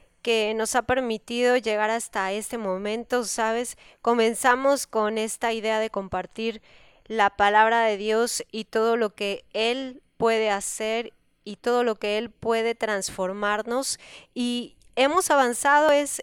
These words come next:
impresionante cómo, eh, Él nos permite hacer este trabajo y nos da la gran felicidad de compartirlo. Qué bueno que sigues conmigo.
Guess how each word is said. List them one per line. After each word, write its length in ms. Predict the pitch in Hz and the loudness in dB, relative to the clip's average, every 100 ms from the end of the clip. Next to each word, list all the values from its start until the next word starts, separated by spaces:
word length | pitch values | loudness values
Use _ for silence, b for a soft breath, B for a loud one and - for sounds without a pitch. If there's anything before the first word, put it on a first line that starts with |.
| - | -6
impresionante 960 | 262 254 247 226 220 220 220 233 247 | -6 -2 -2 -2 -6 -6 -4 -4 -6
cómo, 440 | - 233 233 240 240 b b b b _ - | -4 -2 0 0 -2 b b b b _ -10
eh, 260 | 202 175 _ - | -8 -8 _ -6
Él 180 | 240 247 | -2 -2
nos 140 | 269 | -2
permite 500 | 240 214 220 220 233 | -2 -2 -4 -4 -2
hacer 440 | 220 - 220 202 - _ _ - | -2 -2 -4 -6 -8 _ _ -8
este 260 | 208 - 226 | -8 -4 -2
trabajo 800 | 208 196 202 208 - 226 226 b b b b _ _ | 2 2 2 0 0 -2 -2 b b b b _ _
y 460 | 220 208 208 208 175 - _ 196 | -12 -10 -8 -8 -10 -14 _ -8
nos 340 | 220 214 202 | -2 -2 0
da 220 | 226 220 226 | 4 4 6
la 140 | 240 | 2
gran 500 | 226 220 226 233 220 _ _ _ _ _ _ - | 2 0 -2 -6 -10 _ _ _ _ _ _ -8
felicidad 840 | - 240 220 214 208 208 214 233 | -2 0 -2 -6 -4 2 4 4
de 100 | 240 | 2
compartirlo. 840 | 202 196 185 - - 208 196 170 b b b - | -2 -4 -6 -6 -8 -6 -6 -8 b b b -2
Qué 120 | 277 | 2
bueno 240 | 311 311 | 4 2
que 140 | 294 254 | 0 -4
sigues 420 | - 285 294 294 | -4 -2 -2 -2
conmigo. 760 | 254 233 233 262 277 285 320 | -2 0 -2 -2 2 4 2